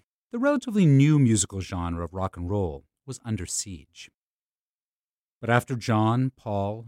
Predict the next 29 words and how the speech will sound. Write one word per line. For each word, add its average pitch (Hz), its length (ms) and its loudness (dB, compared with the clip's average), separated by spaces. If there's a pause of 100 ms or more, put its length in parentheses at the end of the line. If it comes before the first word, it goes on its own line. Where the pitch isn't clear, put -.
George, 117 360 0
and 113 140 0
Ringo 85 420 -4 (580)
brought 156 200 -2
the 160 60 -8
British 143 320 2
invasion 120 480 0
across 101 320 -6
the 95 140 -14
Atlantic, 110 580 -10 (800)
rock 226 180 -2
and 247 120 6
roll 202 240 6
saw 165 220 2
a 156 40 4
resurgence 147 880 -2 (280)
that 110 80 -10
helped - 240 -6
cement 147 540 0
what 147 180 -10
many 208 200 2
people - 280 -8
called 90 380 -12 (220)
race 135 400 -4
music 78 360 -12 (640)
as 135 120 -4
a 135 60 -2
core 143 260 -2
part - 540 -4